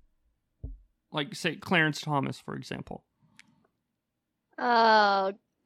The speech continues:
Speaker 2: God, fuck Clarence Thomas. Fuck Ginny Thomas, for that matter. Um, so, it, as far as Roe v. Wade goes, like,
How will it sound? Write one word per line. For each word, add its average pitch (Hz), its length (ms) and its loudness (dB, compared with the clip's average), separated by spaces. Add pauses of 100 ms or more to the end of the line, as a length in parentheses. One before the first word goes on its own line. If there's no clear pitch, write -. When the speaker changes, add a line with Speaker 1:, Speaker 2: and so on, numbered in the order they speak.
Speaker 2:
God, 202 380 4
fuck - 280 -2
Clarence 220 420 -2
Thomas. 208 400 0
Fuck 269 240 2
Ginny 233 340 2
Thomas, 190 720 -4 (200)
for 214 200 6
that 226 340 8
matter. 185 540 -4 (640)
Um, 220 760 2 (1300)
so, 269 760 4 (1000)
it, - 180 0 (520)
as 269 240 6
far 320 160 2
as 403 260 0
Roe 208 240 4
v. 202 160 -8
Wade 190 280 -2
goes, 170 360 -4
like, 175 380 -2